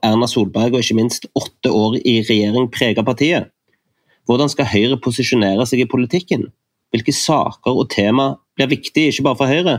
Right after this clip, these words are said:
men også for landet? Finnes det rom for kutt og sterkere prioriteringer? Altså det som mange av oss tradisjonelt forbinder med høyrepolitikk. Altså at man skal begrense det offentlige ansvaret,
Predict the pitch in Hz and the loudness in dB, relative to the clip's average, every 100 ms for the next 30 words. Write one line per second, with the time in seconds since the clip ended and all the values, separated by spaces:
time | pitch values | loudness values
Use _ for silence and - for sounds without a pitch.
0 | 113 120 131 139 156 180 202 113 - _ | -2 -2 -2 0 0 2 0 -2 -12 _
1 | _ _ _ _ _ _ - 120 107 - | _ _ _ _ _ _ -2 0 0 0
2 | 214 226 135 - - 139 - 143 - - | 0 2 0 -4 -6 -6 -2 -2 -4 -20
3 | - 131 - 123 - 120 110 120 113 110 | -6 -4 -2 -2 0 -4 0 -2 2 2
4 | 110 101 - _ _ _ _ 104 107 113 | 2 0 -4 _ _ _ _ -2 0 0
5 | 117 123 117 101 104 117 113 - - - | 2 2 2 2 0 0 -2 -8 -4 0
6 | 110 101 107 101 110 - 98 95 101 104 | 0 2 2 0 -2 -2 0 2 2 0
7 | - - 104 98 104 _ 104 98 110 104 | -4 -2 0 0 -2 _ -2 0 0 0
8 | 101 - - _ _ _ _ _ _ _ | -2 -4 -16 _ _ _ _ _ _ _
9 | - 117 123 117 107 113 107 104 101 107 | -4 0 2 0 0 0 0 2 2 2
10 | 110 123 98 - 107 113 104 98 120 139 | 0 0 0 0 0 0 0 0 0 0
11 | 233 | 0